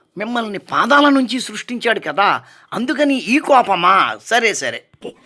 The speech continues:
Speaker 2: So అట్లాగే ఈ మహానుభావుడు అండి, రెండు వేల పదిహేనులో పేదలందరికీ, ఇల్లు లేని వాళ్ళందరికీ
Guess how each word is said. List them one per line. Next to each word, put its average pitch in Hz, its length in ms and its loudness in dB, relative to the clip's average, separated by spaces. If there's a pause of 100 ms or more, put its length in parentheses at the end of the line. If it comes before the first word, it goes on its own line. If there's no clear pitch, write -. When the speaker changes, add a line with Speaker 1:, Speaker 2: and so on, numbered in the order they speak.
(180)
Speaker 2:
So - 80 -4
అట్లాగే 269 220 4
ఈ - 60 0
మహానుభావుడు 254 340 4
అండి, 294 140 -4 (320)
రెండు 240 180 2
వేల 269 140 2 (240)
పదిహేనులో 285 380 2 (500)
పేదలందరికీ, 294 580 2 (340)
ఇల్లు 262 160 4
లేని 285 120 2
వాళ్ళందరికీ 302 300 2